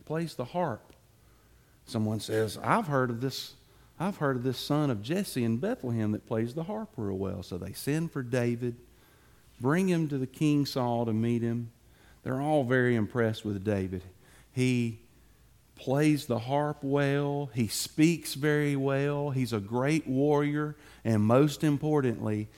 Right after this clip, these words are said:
he walks with God. Saul says, "He'll do great." And every time Saul gets depressed, David plays the harp, and it soothes David as,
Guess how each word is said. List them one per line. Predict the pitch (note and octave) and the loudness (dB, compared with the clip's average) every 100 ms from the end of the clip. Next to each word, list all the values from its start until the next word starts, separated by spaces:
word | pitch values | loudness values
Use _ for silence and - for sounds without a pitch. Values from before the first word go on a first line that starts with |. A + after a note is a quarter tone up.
| - - | -20 -2
he | A#2+ G#2+ | 2 2
walks | G#2 G#2+ A#2 B2+ C3+ - - - - | 2 2 2 2 -2 -8 -16 -14 -6
with | A2+ A#2 A#2 A#2 A2 - - A#2+ | 0 2 2 -2 -8 -18 -20 -8
God. | A2+ G#2 F#2 - - - _ - - - - _ _ _ _ _ - - - - - _ _ _ _ - | -2 -2 -4 -10 -18 -20 _ -20 -20 -20 -20 _ _ _ _ _ -20 -20 -20 -20 -20 _ _ _ _ -20
Saul | - G#2+ G2 | -8 -4 -4
says, | G2 G2 F#2 - - - _ _ _ _ _ - | -4 -4 -4 -8 -16 -20 _ _ _ _ _ -8
"He'll | B2+ A#2 | -4 -4
do | G2+ G#2 | -4 -4
great." | F2+ G#2 G2+ F#2 F#2+ - - - _ _ _ _ - _ _ _ _ | -4 -6 -6 -8 -12 -18 -20 -20 _ _ _ _ -20 _ _ _ _
And | A2+ | -6
every | G2+ G#2 | -6 -2
time | A#2 A2+ | -2 0
Saul | - A2 A2 | 0 0 0
gets | A#2 A#2+ | -2 -4
depressed, | - - A#2+ B2 A2+ F#2 | -8 -4 0 0 -2 -6
David | F2 F#2 G#2+ F#2+ | -4 -2 -2 -6
plays | - A2+ G#2+ G#2 | -4 -2 -2 -4
the | - | -6
harp, | G2+ G#2+ G#2 G#2 | -8 -4 -4 -4
and | F#2+ | -4
it | F2+ - | -4 -6
soothes | - - G#2+ G#2+ G#2+ G2+ F#2 | -10 -4 -2 0 -2 -4 -6
David | G2 G2 F#2+ F2+ F#2 - _ _ _ _ - _ _ - _ _ _ _ - - | -6 -4 -4 -6 -8 -10 _ _ _ _ -20 _ _ -20 _ _ _ _ -14 -6
as, | G2+ F#2+ F#2+ F#2+ - | -2 -2 -4 -8 -12